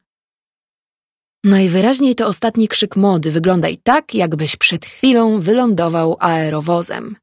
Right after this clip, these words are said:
Kobiety to uwielbiają.” „Wygląda absurdalnie.” „Jak pozer”, przyznał Miko. Tajen zachichotał. „Musimy siadać koło niego?”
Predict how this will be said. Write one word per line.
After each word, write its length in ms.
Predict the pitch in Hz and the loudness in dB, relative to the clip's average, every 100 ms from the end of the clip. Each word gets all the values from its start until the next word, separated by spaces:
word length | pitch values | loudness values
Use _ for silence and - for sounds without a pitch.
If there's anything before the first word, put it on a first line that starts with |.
| _ _ - | _ _ 0
Kobiety 380 | 185 170 165 | 2 2 -2
to 140 | 170 170 | -4 -2
uwielbiają.” 720 | 175 185 180 180 135 165 - - _ _ _ _ _ _ _ - | 0 0 0 0 -4 -6 -8 -14 _ _ _ _ _ _ _ -10
„Wygląda 520 | 156 170 175 185 214 | -4 -2 0 0 0
absurdalnie.” 760 | 233 - 285 277 - 180 185 180 _ _ _ _ _ _ _ _ | -2 -4 -2 -2 -4 -8 -12 -14 _ _ _ _ _ _ _ _
„Jak 220 | 240 214 - | 0 0 -2
pozer”, 420 | 165 170 190 - _ _ _ _ - | -6 -6 -12 -16 _ _ _ _ -8
przyznał 360 | - 170 180 | -6 -6 -6
Miko. 420 | 196 185 - 190 190 _ _ _ _ _ _ _ _ _ _ _ _ _ _ _ _ _ _ _ - | -8 -8 -8 -10 -14 _ _ _ _ _ _ _ _ _ _ _ _ _ _ _ _ _ _ _ 0
Tajen 360 | 202 190 175 | 2 2 0
zachichotał. 680 | 156 151 170 170 160 180 180 - _ _ _ _ _ _ _ _ _ 214 | -2 -6 -8 -8 -10 -10 -12 -16 _ _ _ _ _ _ _ _ _ -2
„Musimy 420 | 214 180 220 196 | 0 0 -4 -4
siadać 340 | 202 196 208 | -4 -4 -6
koło 240 | - 202 202 | -2 0 0
niego?” 420 | 208 208 240 | 0 -2 -4